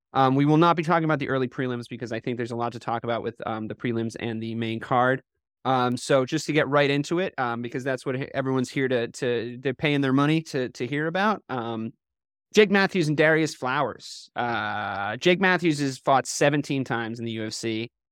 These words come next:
and he just doesn't look like the guy that we kinda thought that he was supposed to be when he first came in. Um, he's better at welterweight. I, I think we could all agree there. Um, but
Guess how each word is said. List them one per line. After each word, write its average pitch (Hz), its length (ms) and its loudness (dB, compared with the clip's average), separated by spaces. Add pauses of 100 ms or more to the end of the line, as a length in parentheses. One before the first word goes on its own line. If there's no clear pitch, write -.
(100)
and 220 260 4
he 294 80 6
just 415 240 -4
doesn't 359 320 6
look 208 180 4
like 170 200 2
the 151 80 -2
guy 127 260 2
that 120 140 -2
we 120 100 -6
kinda 120 320 -4
thought 110 260 -2 (160)
that 117 180 -2
he 123 120 0
was 113 200 -2
supposed - 380 -2
to 127 60 -4
be 98 220 -6
when 127 200 -4
he 117 60 -2
first - 320 -6
came 117 200 -4
in. 104 200 -8 (440)
Um, 135 300 4
he's 147 160 6
better 165 320 6
at 139 80 2
welterweight. 123 680 0 (300)
I, 117 240 -4 (100)
I 113 360 -2
think 127 180 -2
we 123 120 0
could 123 100 0
all 120 180 4
agree 120 340 -4
there. 147 420 4 (440)
Um, 139 320 2
but 151 200 4